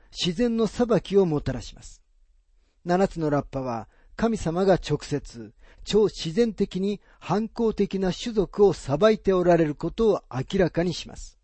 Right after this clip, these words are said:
七つの封印、七つのラッパ、七つのキャラクター、そして怒りの七つの鉢は、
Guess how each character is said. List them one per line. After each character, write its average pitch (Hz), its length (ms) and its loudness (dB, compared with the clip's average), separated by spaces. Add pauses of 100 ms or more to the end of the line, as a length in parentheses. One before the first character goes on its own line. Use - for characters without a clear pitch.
(1400)
七 190 240 2
つ 170 100 -8
の 160 80 2
封 143 220 -2
印、 117 240 -6 (320)
七 185 260 4
つ 180 140 -10
の 170 120 2
ラ 139 120 -2
ッ - 20 -10 (120)
パ、 101 200 -18 (300)
七 202 260 4
つ 233 140 -6
の 196 100 0
キ - 160 -4
ャ 156 40 4
ラ 151 100 2
ク - 100 -20
タ 120 100 -16
ー、 104 120 -18 (420)
そ 196 140 -2
し - 80 -6
て - 260 2
怒 226 300 0
り 226 100 -2
の 208 280 0
七 165 340 2
つ 202 160 -8
の 170 100 2
鉢 131 320 -4
は、 110 220 -12